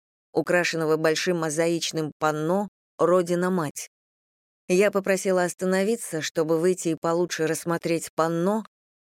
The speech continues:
но шофёр кивнул на работающий счётчик и сказал, что остановка влетит мне в копеечку. «Вы лучше потом сюда вернётесь, Красноярье совсем рядом». Остановив машину у входа в торговый комплекс,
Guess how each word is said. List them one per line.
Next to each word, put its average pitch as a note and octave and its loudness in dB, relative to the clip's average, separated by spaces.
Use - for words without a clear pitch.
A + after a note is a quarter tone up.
но G3+ 2
шофёр B3+ 0
кивнул A3+ 0
на G3+ 0
работающий F#3 0
счётчик - -4
и F3+ 0
сказал, G#3 2
что G3 -2
остановка F#3+ 0
влетит F3 -2
мне E3+ -2
в - -10
копеечку. D3 -4
«Вы D3 4
лучше B3 2
потом A3+ 2
сюда F#3 2
вернётесь, F3 0
Красноярье F3+ 2
совсем D#3+ -2
рядом». C#3 -2
Остановив B3 0
машину B3 0
у A3 0
входа A3 0
в F#3+ -10
торговый F#3+ 0
комплекс, B3 -4